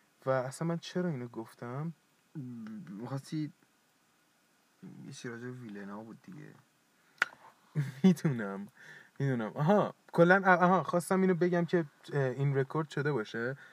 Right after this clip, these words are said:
Speaker 1: که یه اپیزود راجع به این قضیه بگیریم که راجع به ویلنا صحبت کنیم، چون که به نظر من ویلنا آدمای بدی نیستن.
Speaker 2: آره، اینو قبلاً هم با هم صحبتشو داشتیم.
Speaker 1: آره.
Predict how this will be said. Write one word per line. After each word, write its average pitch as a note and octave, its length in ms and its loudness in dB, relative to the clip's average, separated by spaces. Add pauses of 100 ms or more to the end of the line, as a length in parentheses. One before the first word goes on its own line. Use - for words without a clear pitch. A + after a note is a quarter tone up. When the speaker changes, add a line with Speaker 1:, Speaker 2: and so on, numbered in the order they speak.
(280)
Speaker 1:
که A#2+ 180 -2 (140)
یه C3+ 340 0
اپیزود C3 480 -2
راجع B2 200 -2
به C3+ 80 -2
این C3+ 120 -4
قضیه A2 340 -4
بگیریم G#2+ 540 -6
که F#2+ 380 -8 (760)
راجع A#2 280 -4
به A#2+ 80 -4
ویلنا A2 480 -6
صحبت G2+ 380 -8
کنیم، G#2 320 -10 (680)
چون D3 180 0
که D3+ 280 2 (100)
به C3 120 2
نظر C3+ 300 2
من D3 160 2
ویلنا C3 400 -2
آدمای B2 300 -2
بدی B2+ 280 0
نیستن. C#3+ 380 -10 (1400)
Speaker 2:
آره، A#2+ 520 2
اینو A#2+ 180 -8
قبلاً A2+ 340 -2
هم A#2 100 -6
با G#2+ 100 -4
هم A#2 60 -8
صحبتشو G#2 500 -12
داشتیم. - 380 -14 (960)
Speaker 1:
آره. A#2 340 -2